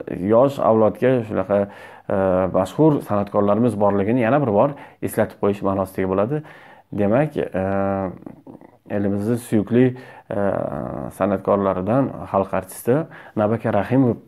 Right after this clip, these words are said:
e, hayot bo'lganlarida u kishini shu bugun dolzarb mavzu to'g'risida intervyuga chaqirganimizda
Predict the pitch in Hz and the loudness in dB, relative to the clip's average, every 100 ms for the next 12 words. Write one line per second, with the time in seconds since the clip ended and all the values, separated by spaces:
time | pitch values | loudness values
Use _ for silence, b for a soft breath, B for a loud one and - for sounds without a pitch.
0 | - 95 95 92 90 - 110 117 104 98 | -14 -8 -6 -6 -8 0 0 2 0 0
1 | 95 95 113 156 - 110 104 117 B B | -2 -4 -4 -6 -6 -4 -2 -2 B B
2 | - 107 110 110 104 101 123 120 107 107 | -18 -8 -2 0 2 2 0 2 0 0
3 | 104 104 98 - 139 170 B B 127 127 | -2 -2 -4 -4 -4 -4 B B 0 2
4 | 123 113 107 104 117 - 104 107 98 98 | 2 4 2 2 -2 -4 -4 -2 0 0
5 | 98 98 143 | -2 -2 -4